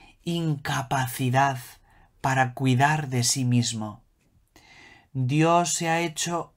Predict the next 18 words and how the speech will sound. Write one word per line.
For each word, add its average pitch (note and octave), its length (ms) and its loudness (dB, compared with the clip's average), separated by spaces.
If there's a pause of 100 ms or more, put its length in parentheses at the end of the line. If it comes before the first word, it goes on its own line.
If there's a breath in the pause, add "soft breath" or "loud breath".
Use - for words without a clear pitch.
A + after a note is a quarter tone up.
(100)
hombre C3+ 480 2
en A2 160 -4
plenitud. A2 600 -4 (2250)
Y E3 540 -2 (320)
a D#3+ 80 4
lo D#3+ 100 4
mejor E3+ 380 2
precisamente F#3+ 640 0
por E3 240 2
esto F3 500 0 (480 loud breath)
el D3 200 -6
evangelista D#3+ 640 2
Lucas F3+ 460 0
nos D#3 220 -2
dice F3+ 460 0 (640 loud breath)
que D#3+ 120 6
al D3+ 140 10
verlo F3+ 520 2